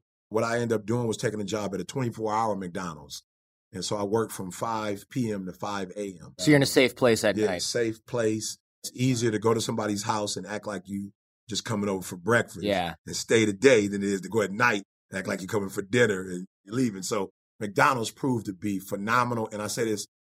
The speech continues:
Speaker 1: my work ethic was so phenomenal at McDonald's, not because I love working, but I knew I could not lose that job.
Speaker 2: Oh, yeah, man.
Speaker 1: Man, let me tell you, I was so good,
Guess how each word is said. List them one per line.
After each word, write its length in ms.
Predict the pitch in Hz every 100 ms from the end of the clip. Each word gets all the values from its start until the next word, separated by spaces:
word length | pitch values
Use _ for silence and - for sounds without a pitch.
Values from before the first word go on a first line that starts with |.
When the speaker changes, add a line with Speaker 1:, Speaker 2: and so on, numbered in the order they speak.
| _
Speaker 1:
my 120 | 117
work 280 | 107 110 110
ethic 300 | - 98 101 92
was 180 | 92
so 320 | - - 113 107
phenomenal 480 | 113 107 104 98 98
at 60 |
McDonald's, 520 | 95 87 101 95 90
not 160 | 95 104
because 240 | 92 95
I 60 | 95
love 300 | 90 98 92
working, 480 | 85 101 101 98 92 _ _ _
but 100 | 95
I 100 | 98
knew 260 | 98 104 104
I 140 | 104
could 280 | 98 - 101
not 240 | 107 98 101
lose 220 | 113 98
that 180 | 104 92
job. 220 | 104 107
Speaker 2:
Oh, 140 | 117
yeah, 320 | 113 110 104
man. 320 | 98 95 95 92
Speaker 1:
Man, 220 | 107 117
let 100 | 151
me 60 | 185
tell 200 | 185 143
you, 120 | 107
I 120 | 156
was 200 | 208 190
so 200 | - 151
good, 440 | 131 127 131 123